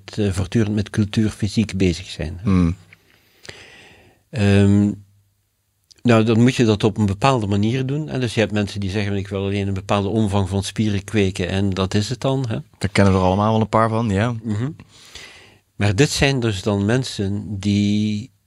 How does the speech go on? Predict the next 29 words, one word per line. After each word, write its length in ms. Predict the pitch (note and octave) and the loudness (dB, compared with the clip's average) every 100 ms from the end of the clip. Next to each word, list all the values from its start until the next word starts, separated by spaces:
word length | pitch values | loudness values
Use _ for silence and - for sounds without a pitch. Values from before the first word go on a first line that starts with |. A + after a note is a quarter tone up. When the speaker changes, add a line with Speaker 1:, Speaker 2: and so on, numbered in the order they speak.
| _ _ _ _ _ _ | _ _ _ _ _ _
Speaker 1:
die 200 | - G#2+ | -6 0
hogere 320 | F2 A2+ F#2+ | 4 4 2
bewustzijnstoestanden 960 | F#2+ G#2+ A#2+ B2 G#2 - A2 - G2+ G2 | -2 0 0 -2 -2 -2 -4 0 0 2
op 100 | F2+ | 2
deze 240 | G#2+ G2 | 2 2
manier 300 | G2 G2 G2 | 2 2 2
willen 200 | F#2 F#2 | 0 -2
verwerven, 540 | F#2 F#2 F2 E2 - E2+ | -2 -4 -4 -6 -8 -8
hè? 80 | A#2 - _ _ _ - - - - - - | -10 -14 _ _ _ -20 -18 -20 -20 -20 -12
Dus 200 | - G#2+ | -4 -2
in 140 | A3 C3 | 0 2
principe 420 | C3+ - A3 - | 2 2 2 4
is 120 | C3 | 2
dat 160 | A2 A2 | 2 2
mogelijk. 640 | A2 A2 G#2 E3 G#3 - _ _ _ | 4 4 2 -6 -10 -18 _ _ _
Het 100 | - | -8
is 120 | G2+ | -6
voor 140 | - G2+ | -2 -2
zeer 340 | E2+ D3+ D#3+ | 2 2 2
weinig 260 | A#2+ G#2 G#2 | 0 0 -2
mensen 280 | G2+ - | -2 -2
weggelegd. 360 | F#2 F2+ A2 C3+ | -4 -4 -6 -6
Speaker 2:
Hmm. 340 | G2+ F2 E2 G2 _ _ _ _ _ _ _ _ _ _ _ - | -4 -4 -6 -10 _ _ _ _ _ _ _ _ _ _ _ 0
Speaker 1:
En, 520 | A#2 B2 B2 A#2 G#2 | 2 4 4 0 -2
ehm, 600 | - A2 G#2 G#2 G2+ G2+ G2+ - | 0 2 4 2 0 -2 -4 -6
je 160 | B2 G#2+ | 0 4
moet 160 | D3+ | 4
daar 180 | D#3+ A2+ | 4 0
eigenlijk 760 | - B2 A2+ G#2+ G#2+ G#2 - | 0 -2 -2 -2 -2 -4 -16